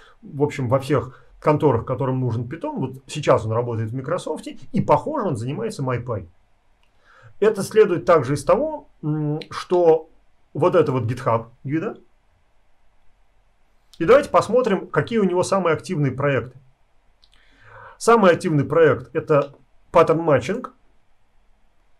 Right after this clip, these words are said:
Это связано с последним пепом, который войдёт в Python, э, три десять с новой конструкцией.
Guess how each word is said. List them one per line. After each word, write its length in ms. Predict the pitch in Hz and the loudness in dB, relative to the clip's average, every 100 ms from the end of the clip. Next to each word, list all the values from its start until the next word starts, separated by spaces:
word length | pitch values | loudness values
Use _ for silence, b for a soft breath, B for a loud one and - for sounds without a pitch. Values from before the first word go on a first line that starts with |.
| _ | _
Это 200 | 208 196 | 0 0
связано 360 | 120 185 147 143 | 2 4 4 2
с 40 | |
последним 540 | - 240 185 139 131 | 0 2 0 2 0
пепом, 320 | 127 156 135 113 | 2 2 2 0
который 340 | 135 160 131 | 0 2 2
войдёт 420 | 120 135 139 120 | 2 2 0 -2
в 460 | 104 98 123 120 104 - _ _ _ _ _ _ _ _ _ _ _ _ _ _ _ - | -4 -4 -2 -2 -6 -14 _ _ _ _ _ _ _ _ _ _ _ _ _ _ _ -16
Python, 480 | 107 147 160 120 101 - _ _ _ | -8 2 4 4 -2 -14 _ _ _
э, 200 | 135 120 | -4 -2
три 120 | 151 147 | 0 0
десять 500 | 131 123 113 104 - _ _ _ _ _ | 0 -2 -4 -12 -18 _ _ _ _ _
с 100 | - | 0
новой 220 | 165 127 | 2 2
конструкцией. 680 | 143 139 156 120 - 101 | 0 0 -2 -4 -8 -12